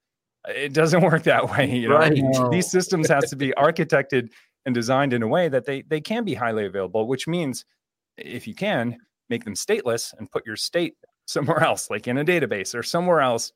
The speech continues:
Speaker 1: to where these, these pods are, are, are, I don't wanna say dumb, but they're, they're stateless to where they, they don't know about each other. Uh, and the only way they do is from some other service or, or database or something else out there. And so those are the kind of things I, I run into a lot.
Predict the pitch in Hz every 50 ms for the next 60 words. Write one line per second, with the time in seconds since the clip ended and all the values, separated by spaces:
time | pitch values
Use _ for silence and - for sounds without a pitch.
0 | _ - 143 131 127 120 120 113 139 147 143 127 - _ _ _ - 143 131 -
1 | - 160 165 160 120 117 113 107 104 101 _ _ _ _ _ _ _ - 104 101
2 | 98 - - 123 107 98 95 - - 127 131 135 127 117 107 101 - 117 110 180
3 | 208 220 190 151 127 123 110 - 120 110 110 107 - - 117 107 - - - 208
4 | 240 - 127 120 113 - - - 123 120 120 117 110 117 117 120 - _ - 170
5 | 175 190 185 - 151 147 156 151 139 131 113 113 - - 123 117 123 139 156 -
6 | - 175 165 - 180 175 170 185 190 190 185 165 147 - - 127 113 113 110 -
7 | 123 120 127 131 135 147 147 135 127 127 123 110 110 107 104 185 185 139 120 110
8 | - - - 113 104 101 101 - - - 127 113 107 107 107 - _ _ _ _
9 | - 123 113 110 101 95 95 - _ _ _ _ _ _ - - 139 113 98 104
10 | 98 - - 117 104 98 98 - 117 107 104 98 92 87 - - 120 107 98 101
11 | 101 95 - 113 107 - 117 104 - 101 95 92 92 - - 95 87 - 131 139
12 | 127 113 98 95 - - 107 107 - 117 104 95 - - _ _ _ _ _ _
13 | _ _ - 240 254 247 226 180 196 208 202 190 175 185 185 180 160 170 156 156
14 | - - 156 151 139 143 147 151 160 156 139 - 147 135 123 123 127 139 147 160
15 | 156